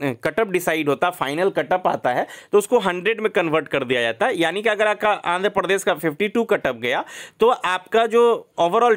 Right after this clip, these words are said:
टू हंड्रेड में था, वन हंड्रेड फ़ोर कटअप गया है, एक सौ चार होगी, ठीक है। तो ये ध्यान में रखना है, आंध्र प्रदेश में बावन से पचपन के बीच में आपको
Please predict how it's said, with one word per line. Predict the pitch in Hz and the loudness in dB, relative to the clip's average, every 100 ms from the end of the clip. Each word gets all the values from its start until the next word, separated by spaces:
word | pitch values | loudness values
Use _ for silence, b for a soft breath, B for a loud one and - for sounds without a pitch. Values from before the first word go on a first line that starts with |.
| - | 0
टू | 233 247 | 0 2
हंड्रेड | 214 202 185 | 2 0 -2
में | 151 131 | 0 0
था, | 180 320 | 0 0
वन | 185 208 | 0 0
हंड्रेड | 208 214 226 226 | 0 0 0 0
फ़ोर | - 208 208 | 2 4 4
कटअप | 180 - 120 | 0 -2 -4
गया | 107 104 104 | -2 -2 -2
है, | - | -4
एक | 165 170 | -6 -2
सौ | 240 | 0
चार | 226 - 139 127 | 0 0 -4 -4
होगी, | 107 101 98 - B B | -6 -6 -8 -10 B B
ठीक | 190 254 | -6 -2
है। | 269 | 0
तो | 202 | 2
ये | 185 196 | 0 0
ध्यान | 147 147 165 | -2 -2 0
में | 170 | 0
रखना | 143 147 135 | 0 -2 -2
है, | 175 - B B | -2 -4 B B
आंध्र | 170 214 | -2 -2
प्रदेश | 226 202 190 196 196 | 0 0 2 0 0
में | 208 - B B | -2 -2 B B
बावन | 127 143 175 240 247 | -4 -2 0 -2 0
से | 220 | -2
पचपन | 170 175 - 214 | -2 -4 -2 -2
के | 208 196 | 0 0
बीच | 170 160 | -2 -2
में | 170 | -2
आपको | 165 160 220 277 | -2 0 0 0